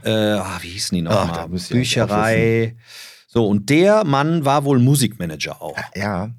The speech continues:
Speaker 1: So, der
Speaker 2: Ja.
Speaker 1: Besitzer. Ich weiß jetzt nicht mehr, wie der heißt. Mein Vater wüsste es, aber
Speaker 2: Ja.
Speaker 1: ich weiß jetzt grad nicht mehr.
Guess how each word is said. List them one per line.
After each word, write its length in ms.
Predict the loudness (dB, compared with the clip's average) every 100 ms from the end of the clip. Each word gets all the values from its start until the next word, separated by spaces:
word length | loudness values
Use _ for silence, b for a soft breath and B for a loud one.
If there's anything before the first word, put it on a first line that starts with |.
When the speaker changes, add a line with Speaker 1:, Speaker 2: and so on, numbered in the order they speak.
| _
Speaker 1:
So, 160 | -14 -12
der 180 | -8 -4
Speaker 2:
Ja. 120 | -2
Speaker 1:
Besitzer. 440 | -2 -4 -4 -4 -4
Ich 140 | -4 0
weiß 160 | 0
jetzt 120 | 2
nicht 80 | 2
mehr, 100 | 2
wie 40 | 4
der 120 | 2
heißt. 180 | 0 -2
Mein 120 | -4
Vater 280 | -2 -2 0
wüsste 240 | -2 -2
es, 80 | -2
aber 120 | 2
Speaker 2:
Ja. 100 | 2
Speaker 1:
ich 120 | 2
weiß 140 | -2 -2
jetzt 140 | -4
grad 160 | -6 -8
nicht 160 | -8 -4
mehr. 220 | -6